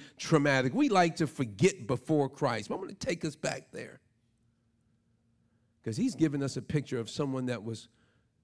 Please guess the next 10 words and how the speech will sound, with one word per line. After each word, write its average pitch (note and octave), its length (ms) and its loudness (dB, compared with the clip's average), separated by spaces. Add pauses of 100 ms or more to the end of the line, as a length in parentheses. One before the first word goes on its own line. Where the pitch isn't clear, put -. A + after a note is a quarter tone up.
(140)
crippled, G#2+ 520 -6 (140)
unable C#3 1160 -4 (240)
to - 140 -8
do B2 260 -2
for A#2 200 -6
themselves G#2+ 880 -10 (260)
except - 680 -4 (440)
ask G#2+ 380 -4
for G2+ 140 -8
help F#2+ 380 -14